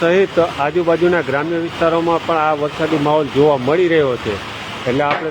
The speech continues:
ત્યાંથી જ આ સીધા દ્રશ્યો પહોંચાડી રહેતા હળવદ શહેરના કે કયા પ્રકારે લોકોને હાલાકી પડી રહી છે, હાલાકી ભોગવી રહ્યા છે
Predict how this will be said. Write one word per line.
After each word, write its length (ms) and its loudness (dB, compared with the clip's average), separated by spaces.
ત્યાંથી 340 0
જ 60 2
આ 80 2
સીધા 360 -2
દ્રશ્યો 420 -2
પહોંચાડી 380 0
રહેતા 300 0
હળવદ 380 0
શહેરના 300 0
કે 240 -8
કયા 220 2
પ્રકારે 380 0
લોકોને 480 0
હાલાકી 480 -2
પડી 240 2
રહી 140 0
છે, 140 -2
હાલાકી 400 -2
ભોગવી 400 4
રહ્યા 240 4
છે 200 -4